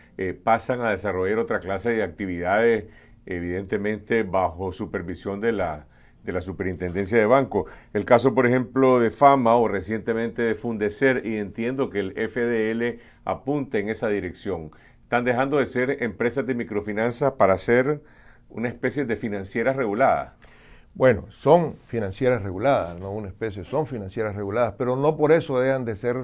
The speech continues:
Speaker 2: eh, instituciones que atienden al sector microempresario, que es aquí el, la, la clave del asunto,
Speaker 1: ¿Cuáles
Speaker 2: ¿verdad?
Speaker 1: son los servicios adicionales o diferentes que brindan esas entidades en relación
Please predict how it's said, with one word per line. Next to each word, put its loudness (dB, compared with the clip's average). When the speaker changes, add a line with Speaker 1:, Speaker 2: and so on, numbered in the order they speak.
Speaker 2:
eh, -8
instituciones -8
que -4
atienden 0
al -10
sector -8
microempresario, -8
que -2
es -6
aquí -2
el, -4
la, -2
la -6
clave 0
del -8
asunto, -14
Speaker 1:
¿Cuáles 0
Speaker 2:
¿verdad? -4
Speaker 1:
son 0
los -2
servicios -2
adicionales 0
o 0
diferentes -2
que -2
brindan -4
esas -4
entidades -2
en -2
relación -4